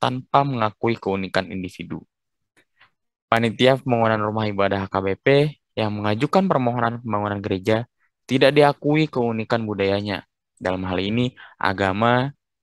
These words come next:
yang berbeda daripada mayoritas. Berikutnya, teori muted group. Di sini, pihak pemohon pembangunan gereja seakan-akan dibungkam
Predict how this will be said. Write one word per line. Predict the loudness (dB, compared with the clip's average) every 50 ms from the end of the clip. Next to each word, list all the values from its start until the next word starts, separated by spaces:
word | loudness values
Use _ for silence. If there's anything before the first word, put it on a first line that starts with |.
| _ _
yang | -12 -10 -10
berbeda | -8 -8 -4 0 0 2 4 4 4 4 2 -2 -6
daripada | -10 -12 -14 -10 -8 -6 -6 -2 -2 -2 -2 -2 -4 -6 -10 -14 _ -12
mayoritas. | -10 -8 -10 -10 -10 -8 -8 -8 -8 -10 -12 -16 -18 _ _ -20 -20 -20 -20 -20 _ _ _ _ _ _ _ _ _ _ _ _ _ _ _ _ _ _ _ _ _ _ _ _ _ _ _ _ _
Berikutnya, | 0 0 4 6 4 4 6 6 6 6 6 4 2 -4 _ _ _ _ _ _ _ _ _ _ _
teori | 2 4 4 4 4 4 2
muted | 0 0 -2 -2 -4 -4
group. | -6 -6 -6 -6 _ _ _ _ _ _ _ _ _ _ _ _ -20 -20 -20 -20 -20 _ _ _ _ _
Di | -12
sini, | -10 -4 -2 -2 0 2 2 2 2 0 -4 -6 _ _ _ _ _ _ _ _ _
pihak | -2 0 2 2 0 0 0
pemohon | -2 0 2 2 2 4 2 0 -2
pembangunan | -4 -8 -6 -2 -2 -2 -2 -2 -2 -2 -2 -2 -2 -4 -8 -10
gereja | _ -6 -4 -4 0 4 4 4 4 2 -2 -6 _
seakan-akan | -8 -6 -6 -4 -2 -2 -2 -2 -2 -2 -2 -2 -2
dibungkam | -2 -2 -2 -2 -2 0 0 0 0